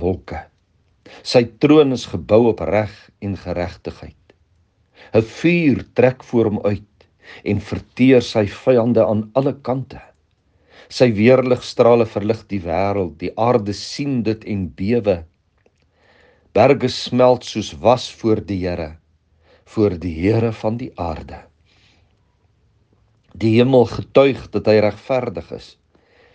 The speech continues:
en al die volke sien sy magtige verskyning.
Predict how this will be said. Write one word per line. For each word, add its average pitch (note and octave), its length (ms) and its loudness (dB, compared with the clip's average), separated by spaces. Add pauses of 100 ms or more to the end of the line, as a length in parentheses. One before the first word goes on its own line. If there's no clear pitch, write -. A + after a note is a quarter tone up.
(380)
en A2+ 120 0
al C#3+ 200 6
die C3+ 100 -2
volke C3+ 400 2
sien C3 300 -6
sy A#2 240 -2
magtige A2+ 640 -4
verskyning. C3+ 720 -12